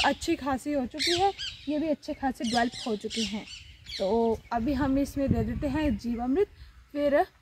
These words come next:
आज हमने वो पूरी स्प्रे ख़त्म कर देनी है। तो इसे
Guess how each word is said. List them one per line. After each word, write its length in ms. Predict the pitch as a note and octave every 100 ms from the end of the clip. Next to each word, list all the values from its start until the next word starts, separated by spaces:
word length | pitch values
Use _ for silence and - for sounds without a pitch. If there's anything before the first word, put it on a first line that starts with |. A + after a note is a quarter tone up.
| _ -
आज 240 | A#3+ C4 D4
हमने 300 | C4+ C4+ D4+
वो 140 | D#4
पूरी 300 | C#4+ D4 D4+
स्प्रे 320 | - B3 C4
ख़त्म 300 | C#4+ A3 A#3+ B3
कर 180 | A3+
देनी 300 | A3 B3 C#4+
है। 140 | E4 G4 - - _ -
तो 100 | B3+
इसे 260 | C4+ B3